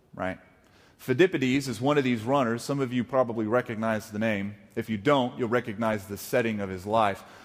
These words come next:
Phidippides, allegedly, mythically, was the one that ran from the plains of Marathon all the way to Athens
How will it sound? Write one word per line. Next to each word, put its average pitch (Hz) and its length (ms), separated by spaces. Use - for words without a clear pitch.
Phidippides, 135 600
allegedly, 113 720
mythically, 107 600
was 135 160
the 139 80
one 165 200
that 160 100
ran 165 340
from 170 140
the 156 80
plains 202 440
of 180 140
Marathon 180 600
all 180 300
the 208 60
way 208 180
to - 180
Athens 160 680